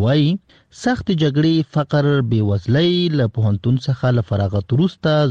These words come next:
ځوانانو ته د کار نه پیدا کېدل، د مجبوریو له امله نورو هیوادونو ته د زلمو تګ، په ښوونځیو بریدونه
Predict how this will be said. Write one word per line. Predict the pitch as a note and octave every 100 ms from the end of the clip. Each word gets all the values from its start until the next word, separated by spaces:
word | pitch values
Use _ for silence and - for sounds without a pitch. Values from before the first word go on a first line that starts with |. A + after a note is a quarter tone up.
| A#2+
ځوانانو | G#2+ A2+ A#2+ C3+ B2+
ته | C3+ A2+
د | G#2
کار | G#2+ G2+ G2+
نه | F#2+
پیدا | F#2+ F#2 -
کېدل، | G2 D3+ F#3+ E3+ - - - - D3
د | F3+ G3
مجبوریو | G3 D3 D3 F#3 A3+ G3+
له | D3 C3+
امله | C#3+ D#3
نورو | C#3 C3+ A2
هیوادونو | G#2 G#2 A#2 C#3+ C#3
ته | C3+
د | G2+ G2+
زلمو | G2+ A#2 B2 F3
تګ، | F#3 - -
په | A#2+
ښوونځیو | A2 G#2 G#2 A2+ G2+
بریدونه | G2+ G#2+ D#3+ E3+